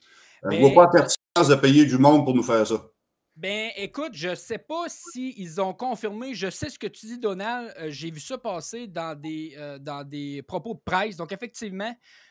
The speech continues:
Speaker 2: c'est une idée que le ministre de la Santé, euh, a soulevée, dans le fond, euh, pour dire,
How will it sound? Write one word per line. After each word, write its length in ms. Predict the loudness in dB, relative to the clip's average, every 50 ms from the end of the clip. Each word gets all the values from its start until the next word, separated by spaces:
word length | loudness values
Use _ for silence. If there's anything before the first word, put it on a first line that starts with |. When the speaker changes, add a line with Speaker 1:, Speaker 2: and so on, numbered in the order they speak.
| _
Speaker 2:
c'est 180 | _ _ -4 -2
une 160 | -2 0 -2
idée 240 | -4 -4 -6 -6 -8
que 80 | -6 -8
le 100 | -8 -8
ministre 360 | -8 -8 -8 -8 -10 -10 -8
de 40 | -8
la 120 | -8 -6
Santé, 640 | -8 -8 -10 -10 -12 -12 -12 -12 -12 -12 -12 -14 -12 -10
euh, 220 | -10 -8 -8 -8 -8
a 100 | -10 -10
soulevée, 540 | -10 -12 -12 -14 -14 -12 -8 -8 -8 -6 -6
dans 120 | -6 -8
le 80 | -8 -8
fond, 360 | -10 -10 -10 -10 -10 -12 -16 _ _ _ _ _ _ _ _ _ -12
euh, 420 | -10 -8 -6 -6 -6 -6 -6 -8 -8
pour 280 | -8 -8 -8 -8 -8
dire, 440 | -8 -6 -4 -4 -4 -4 -6 -10